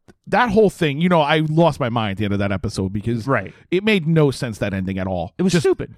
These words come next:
Speaker 1: Yeah, they, they built to the wrong. They built to an ending and then did the other ending. It just made no sense. I, I, I there's no
Speaker 2: 'Cause
Speaker 1: other.
Speaker 2: your, your thought was they coulda just went back to their old lives, but
Speaker 1: They
Speaker 2: been
Speaker 1: should
Speaker 2: different
Speaker 1: have,
Speaker 2: people.
Speaker 1: because they learned the lessons that the, that their partners wanted them to learn.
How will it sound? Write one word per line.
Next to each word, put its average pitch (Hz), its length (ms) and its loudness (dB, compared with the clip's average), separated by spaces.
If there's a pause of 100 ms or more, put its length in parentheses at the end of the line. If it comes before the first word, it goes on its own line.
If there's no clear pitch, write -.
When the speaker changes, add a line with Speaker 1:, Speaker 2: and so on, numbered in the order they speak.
(120)
Speaker 1:
Yeah, 104 260 -4 (340)
they, - 140 -4
they 214 200 -2
built 220 300 0
to 202 100 -2
the 175 100 0
wrong. 143 380 0 (120)
They 151 240 -2
built 220 240 2
to 233 80 0
an 208 80 0
ending 170 240 0
and 135 80 0
then 131 100 0
did 135 140 -2
the 127 120 -2
other 120 240 -2
ending. 90 420 -8
It 127 100 -4
just 135 180 -6
made 139 180 -4
no 120 160 0
sense. - 440 -10 (220)
I, 127 340 -10
I, 151 200 -2
I 151 60 -2
there's 143 220 0
no 160 100 2
Speaker 2:
'Cause 180 80 6
Speaker 1:
other. 170 80 4
Speaker 2:
your, 143 140 4
your 175 320 0
thought 147 420 0
was 120 260 0
they 127 200 -2
coulda 156 240 -2
just 143 220 0
went 127 180 -2
back 120 220 0
to - 100 -14
their 117 140 0
old 123 180 2 (100)
lives, 117 280 -2
but - 80 0
Speaker 1:
They 233 80 4
Speaker 2:
been 156 160 2
Speaker 1:
should 208 100 4
Speaker 2:
different 349 240 4
Speaker 1:
have, 104 80 -4
Speaker 2:
people. 127 240 0
Speaker 1:
because 233 220 0
they 254 100 0
learned 247 400 2
the 202 100 0
lessons 180 580 -4
that 180 120 0
the, 190 140 -4 (100)
that 180 160 -2
their 190 80 0
partners 202 460 0
wanted 160 240 0
them 143 120 -2
to 127 120 -4
learn. 110 300 -2